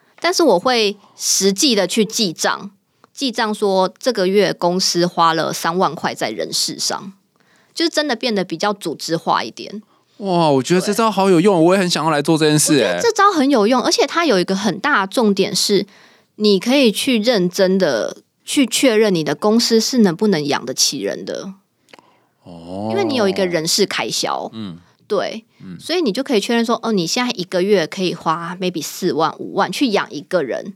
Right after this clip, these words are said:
Speaker 2: 嗯。
Speaker 1: 是 OK 的。
Speaker 2: 嗯。
Speaker 1: 那你接下来，如果我接下来要请人的话，我可以再花多少钱去请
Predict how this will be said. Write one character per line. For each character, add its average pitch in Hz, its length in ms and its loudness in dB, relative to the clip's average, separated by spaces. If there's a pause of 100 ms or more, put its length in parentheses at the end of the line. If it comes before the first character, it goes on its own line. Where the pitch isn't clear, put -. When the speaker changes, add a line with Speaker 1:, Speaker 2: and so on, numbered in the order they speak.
Speaker 2:
嗯。 107 180 -10
Speaker 1:
是 85 180 -6
OK 175 520 -2
的。 - 300 -8
Speaker 2:
嗯。 190 300 -12 (360)
Speaker 1:
那 277 160 0
你 185 140 -2
接 233 200 -4
下 247 140 -2
来， 180 300 -4
如 214 100 -4
果 226 140 0
我 165 120 0
接 170 160 -4
下 185 100 -2
来 170 80 2
要 165 40 2
请 170 240 -4
人 82 160 -12
的 - 80 -10
话， 180 140 -4
我 165 160 0
可 269 160 0
以 254 40 2
再 214 300 -2
花 202 240 0
多 185 160 -4
少 160 100 2
钱 156 160 -6
去 - 160 -4
请 - 320 0